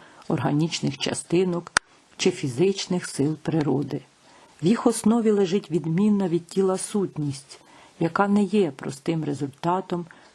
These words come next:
певної фізичної організації,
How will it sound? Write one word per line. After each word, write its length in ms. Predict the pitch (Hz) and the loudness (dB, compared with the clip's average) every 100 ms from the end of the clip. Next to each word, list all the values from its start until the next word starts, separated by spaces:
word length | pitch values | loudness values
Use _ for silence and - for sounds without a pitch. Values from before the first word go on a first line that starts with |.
| _ | _
певної 500 | 175 185 190 180 180 | 0 2 2 2 0
фізичної 640 | 175 135 151 160 - 160 - | 0 0 0 0 -2 -2 -2
організації, 1000 | - 156 160 156 139 143 143 - 139 143 | -2 0 2 0 0 -2 -2 -6 -4 -4